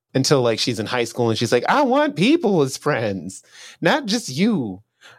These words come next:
So it's just all about the awkwardness of, like, your teen years and also just how nobody really knows the rules and we're always making them up,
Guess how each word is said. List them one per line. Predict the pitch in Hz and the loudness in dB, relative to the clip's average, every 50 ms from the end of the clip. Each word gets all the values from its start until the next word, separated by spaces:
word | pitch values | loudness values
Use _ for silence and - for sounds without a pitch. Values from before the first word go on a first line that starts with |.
| _ _ | _ _
So | _ - 170 151 | _ 2 4 4
it's | 151 147 - | 4 2 0
just | 160 156 - - | -4 -4 0 0
all | 139 143 151 147 | 2 4 4 2
about | 139 139 135 123 120 113 107 - - - | 2 2 2 2 2 0 0 -2 -8 -10
the | 131 117 147 | -2 -2 0
awkwardness | - 143 147 143 143 - 135 - 120 117 107 101 - - | 2 2 0 0 0 -2 -2 -2 0 -2 -2 -2 0 0
of, | 110 98 98 - - _ _ _ _ _ _ _ _ _ _ _ | 2 2 0 -4 -10 _ _ _ _ _ _ _ _ _ _ _
like, | - 131 107 95 - | -2 -2 -2 -2 -4
your | 104 101 | -8 -8
teen | 101 - 190 170 165 160 156 | -6 -2 0 0 0 2 2
years | 147 147 143 139 135 135 131 127 120 - | 2 2 2 2 0 0 -2 -2 -4 -6
and | - - 117 113 110 | -6 -4 -4 -4 -2
also | - 117 117 120 - - 120 113 | 0 -2 -2 0 0 0 0 0
just | 107 98 107 104 104 - - - - - _ _ _ _ - | 2 0 0 0 0 -2 -6 -12 -12 -20 _ _ _ _ -8
how | - - 160 147 | 0 0 0 2
nobody | 147 147 143 143 160 160 160 | 2 2 2 2 2 2 4
really | 156 170 165 170 | 4 4 4 4
knows | 170 165 170 170 165 | 4 2 2 2 0
the | 165 160 | 2 2
rules | 165 160 160 160 147 | 4 4 4 2 2
and | 165 143 131 | 2 2 2
we're | 127 | 2
always | - 113 117 120 135 143 143 | 2 2 2 2 2 2 0
making | 151 156 151 143 - 170 | 0 -2 -2 -2 -2 -2
them | 165 165 160 | 0 0 0
up, | 156 160 160 - _ | 0 -2 -2 -6 _